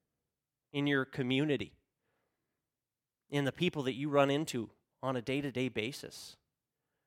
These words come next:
you can show them who Jesus is and share your story.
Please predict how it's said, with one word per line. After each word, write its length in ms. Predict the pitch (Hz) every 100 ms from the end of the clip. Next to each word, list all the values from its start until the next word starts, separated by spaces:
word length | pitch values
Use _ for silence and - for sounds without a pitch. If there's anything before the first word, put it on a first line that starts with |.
| _ -
you 120 | -
can 200 | 165 131
show 460 | - - 139 160
them 320 | 151 120 104 104
who 200 | 135 143
Jesus 540 | 131 123 135 120 107 -
is 540 | 127 127 - - - - _ _ _ _ _ _ _ _ _ _ _ _ _ -
and 120 | 135
share 460 | - - 156 180 180
your 340 | 143 139 147
story. 720 | - - - 120 202 202 -